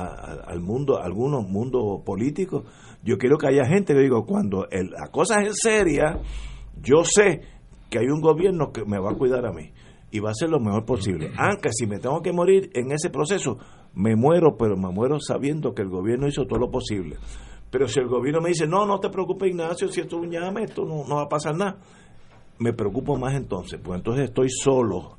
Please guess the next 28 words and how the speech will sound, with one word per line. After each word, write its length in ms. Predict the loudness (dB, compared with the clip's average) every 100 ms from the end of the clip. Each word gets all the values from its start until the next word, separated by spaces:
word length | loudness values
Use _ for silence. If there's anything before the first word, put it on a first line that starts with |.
| -14
Entonces 360 | -8 -6 -2 -2
la, 140 | -2
la 120 | -4
salvación 560 | -4 -4 -4 -2 -2 0
es 120 | -4 -6 -20 -16
yo, 380 | 4 6 6 2 -12 -2
yo 280 | 0 2 0
y 80 | -2
mis 200 | 0 0
vecinos 600 | -2 -2 -2 -2 -2 -2
en 120 | -4
el 100 | -6
condominio 520 | -6 -4 -4 -2 -2 -2
mío. 300 | -2 -4 -12 -18 -20 -20 -4
Tendremos 460 | -2 0 -2 -4 -2
que 340 | 0 2 0 -10 -20 -20 -10
ponerle 400 | -6 -4 -2 -2
mascarilla 540 | -4 -4 -2 0 -2
a 40 | -2
todos 140 | -4
los 80 | -4
que 100 | -6
entran 180 | -8 -6
al 100 | -8
piso, 280 | -8 -10 -8
al 120 | -10 -8
piso 240 | -8 -6
mío. 300 | -6 -6 -8